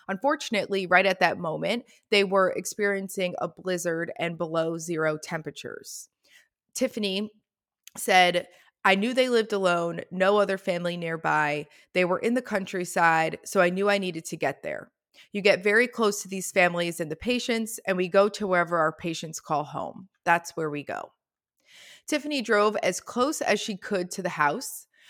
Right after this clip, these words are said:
but ultimately ended up walking in snow up to her knees. And after an hour of walking, when the patient's wife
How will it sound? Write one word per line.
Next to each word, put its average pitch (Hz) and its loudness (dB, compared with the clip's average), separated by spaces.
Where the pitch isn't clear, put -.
but 208 2
ultimately 247 2
ended 190 0
up 175 0
walking 170 2
in 170 -8
snow 165 -2
up - -2
to 175 -10
her 165 -4
knees. - -12
And 185 0
after 170 2
an 175 -2
hour 196 6
of 160 -8
walking, 156 -2
when 196 0
the 190 0
patient's 208 -4
wife 180 4